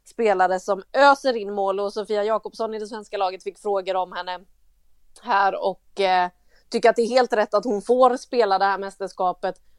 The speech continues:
och tror att hon kommer att kunna ösa in mål även i det här V M:et. Jag tror hon gjorde dubbla hattrick i O S, eh, i Tokyo, så att det blir en spelare för många att se upp för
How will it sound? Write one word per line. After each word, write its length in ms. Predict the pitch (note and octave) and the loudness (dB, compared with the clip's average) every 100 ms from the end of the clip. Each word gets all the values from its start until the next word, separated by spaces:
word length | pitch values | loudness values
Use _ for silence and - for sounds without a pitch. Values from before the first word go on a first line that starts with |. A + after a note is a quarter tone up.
| - | -12
och 160 | - | -10
tror 340 | - A3 G3 F#3 | -4 -4 -4 -6
att 220 | - F#3+ | -6 -6
hon 200 | G3 F#3 | -8 -4
kommer 380 | - G#3 G3 F#3 | 0 0 0 -2
att 240 | F#3 F#3 | -2 -4
kunna 380 | - F#3 F3+ F3 - _ _ - | -6 -6 -6 -8 -10 _ _ 2
ösa 380 | A3+ G3 - G#3 | 4 4 2 -4
in 120 | F#3+ | -4
mål 200 | F#3+ F#3+ | -6 -2
även 240 | F#3+ F3+ | -2 -4
i 60 | F#3 | -6
det 80 | F#3 | -4
här 120 | F3+ | -4
V 140 | F3+ | -6
M:et. 200 | F3+ F3+ | -10 -8
Jag 120 | G3 F#3+ | -8 -6
tror 100 | G3 | -6
hon 100 | F#3+ | -4
gjorde 200 | G3 F#3+ | -6 -6
dubbla 420 | F3 A3 F3 G3 | -6 -4 0 0
hattrick 480 | F#3+ G3+ - F#3 G3 | 0 -4 -6 -6 -6
i 100 | F#3+ | -8
O 260 | G3+ F3 | -8 -6
S, 300 | G#3 - - | -6 -6 -10
eh, 360 | G3+ F#3+ F3+ F3+ | -6 -4 -4 -6
i 40 | - | -4
Tokyo, 420 | G3+ G#3+ - F#3+ | -4 -4 -6 -8
så 120 | G3+ | -8
att 100 | F3 | -4
det 200 | A#3+ A3+ | 0 0
blir 120 | G#3+ | -2
en 80 | G#3+ | -6
spelare 460 | - G#3+ G3 F#3+ F#3 | -6 -4 -2 -2 -4
för 100 | G3 | -8
många 260 | F#3+ F#3 | -10 -8
att 140 | F#3 - | -8 -8
se 200 | - B3+ | -6 -6
upp 180 | - | -8
för 280 | - G#3 F3 | -6 -4 -4